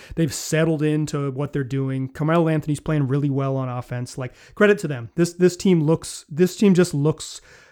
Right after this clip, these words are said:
this road trip was proof of what they could be, and they, they really, really got there. They, they have approached their ceiling on the year, and now they've put themselves in a position heading into the final stretch of games to maybe claim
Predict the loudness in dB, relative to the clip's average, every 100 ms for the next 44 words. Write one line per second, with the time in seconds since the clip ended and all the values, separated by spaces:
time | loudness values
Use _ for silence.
0 | _ _ _ 2 4 4 6 6 4 2
1 | 0 -2 2 4 4 2 0 0 0 -2
2 | 0 -2 0 0 0 -4 -4 -2 -2 0
3 | 0 2 0 0 -2 -4 -6 -6 -6 -6
4 | -6 -6 -4 -4 -4 -6 -10 -4 2 4
5 | 4 0 -2 -4 -8 -6 -4 -4 -6 -6
6 | -6 -6 -8 -8 -8 -4 -2 0 0 -2
7 | -4 -4 -2 -2 0 0 0 -4 -4 -2
8 | -4 -6 -6 0 2 4 2 -2 0 0
9 | 0 -2 -2 -2 -2 0 0 -4 -10 -10
10 | 0 2 4 4 4 4 0 -2 0 4
11 | 6 6 4